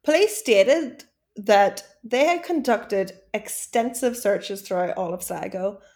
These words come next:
They looked in all of the rubbish bins, all of the public areas, all of the gardens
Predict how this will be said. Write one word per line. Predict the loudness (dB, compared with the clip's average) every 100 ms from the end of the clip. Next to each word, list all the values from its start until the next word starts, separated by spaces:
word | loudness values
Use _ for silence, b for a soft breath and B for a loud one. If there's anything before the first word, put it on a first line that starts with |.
| b -2
They | 0
looked | 0 0
in |
all | 2 4
of | 2
the | 2
rubbish | 2 2 -2
bins, | -2 -2 -4 -6
all | 0 0 0
of |
the | -2
public | -2 -2 -2 -2
areas, | -2 0 -2 -4
all | -4 -4
of | -4
the | -4
gardens | 0 2 2 -2 -8 -10 -14